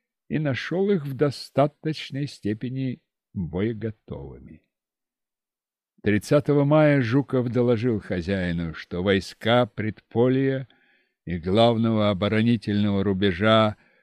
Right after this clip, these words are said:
подготовили оборонительные позиции, освоили новое вооружение и готовы к выполнению боевой задачи. Докладывая, Георгий Константинович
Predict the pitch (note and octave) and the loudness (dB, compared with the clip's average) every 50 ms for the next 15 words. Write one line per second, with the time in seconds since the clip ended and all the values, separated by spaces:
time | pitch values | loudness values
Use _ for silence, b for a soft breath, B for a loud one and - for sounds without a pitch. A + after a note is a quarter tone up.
0 | _ _ - - G2 F#2+ F2+ A#2 G#2+ - - - B2 C3+ C3 C3 C3+ C3 C3 B2+ | _ _ -6 -6 -4 0 2 2 2 2 2 0 2 4 4 4 4 4 4 4
1 | B2 A2 F#2+ A2+ A2 A#2+ A#2 A#2+ C3+ C3+ A#2 - B2+ A#2 A2+ A2+ A2 G#2+ - - | 2 2 0 2 2 4 4 4 2 2 0 0 0 2 4 4 2 2 2 2
2 | G#2 G2+ E2+ A2 B2 B2+ - - - - C#3+ C#3 C3 B2+ B2 - - - A2+ B2 | 0 2 2 2 0 0 0 -4 -6 -2 2 2 4 2 2 0 -2 0 2 4
3 | B2+ B2+ B2+ B2 B2 B2 A#2+ A#2 A#2 A#2+ A#2+ B2+ B2+ B2+ B2+ B2 A#2 A2+ A2 G#2 | 4 6 6 6 6 6 4 4 2 2 4 6 6 6 6 6 4 4 2 2
4 | G2+ G2+ G2 G2+ G2+ G2+ G2 F2+ A#2 B2+ C#3+ D3 C#3+ C3+ C3+ C3 G#2 G2+ C3 C3 | 2 2 2 2 2 0 0 2 2 2 2 2 2 4 2 2 6 6 6 6
5 | - - C#3+ D3 E3 F3+ F3+ F3+ F#3+ F#3+ F#3+ F#3+ F3 - - A#2 C3+ C#3+ B2 - | 6 6 8 10 10 10 10 8 6 6 4 2 -2 -6 -6 -4 -4 -4 -2 -2
6 | G2+ G#2 G#2 G#2 G2 G2+ G#2 A2 A2 A2+ A#2+ A#2 G#2 D#2 D#2 D#2+ D#2+ D#2+ F2+ F#2+ | -2 0 0 0 2 2 2 2 2 0 -2 -2 -4 -6 -4 -4 -4 -4 -4 -4
7 | E2+ E2+ D#2 C#2 C#2 C#2 D2+ - - - - _ _ _ _ _ _ _ _ _ | -4 -6 -6 -8 -8 -12 -12 -14 -14 -16 -16 _ _ _ _ _ _ _ _ _
8 | _ _ _ _ _ _ _ _ _ - - D#3+ D#3+ A2 A2 - - - F3+ F#3+ | _ _ _ _ _ _ _ _ _ -12 -6 0 0 0 2 2 2 4 4 4
9 | G3+ F3 F#3+ F#3 F3+ F#3 F3+ E3+ D#3+ C#3+ A#2 A2 B2 C#3+ D#3 E3+ D#3+ D#3 C#3 D3 | 4 4 2 2 4 4 4 4 4 2 0 0 0 2 4 4 2 2 2 0
10 | C#3+ - - C3+ B2+ B2 A2 - - A2+ A2 G#2 - - F3 F#3+ F#3+ D#3 B2 G#2+ | 0 0 0 0 0 0 -2 -2 -2 0 0 0 -2 -2 0 2 2 4 4 2
11 | F#2 E2 - - - - - _ | 2 0 -4 -12 -14 -16 -18 _